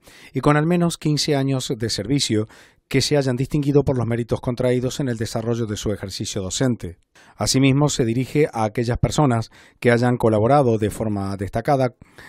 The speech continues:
en la consecución de los objetivos de participación y calidad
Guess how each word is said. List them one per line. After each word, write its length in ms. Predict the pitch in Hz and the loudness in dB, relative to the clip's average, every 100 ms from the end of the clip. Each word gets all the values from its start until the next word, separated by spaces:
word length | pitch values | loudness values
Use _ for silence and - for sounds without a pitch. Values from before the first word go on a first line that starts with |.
| - | -6
en 140 | - 139 | 2 2
la 80 | |
consecución 500 | 147 156 170 160 - | 4 2 2 0 0
de 80 | 147 | 0
los 160 | 131 - | 0 0
objetivos 680 | 127 135 135 127 131 131 120 | -2 -2 0 2 2 0 -2
de 100 | 113 | -2
participación 640 | 110 107 104 110 - 131 | -2 -2 -4 -4 -2 -2
y 60 | 110 | 0
calidad 480 | 135 123 123 120 | 0 4 4 2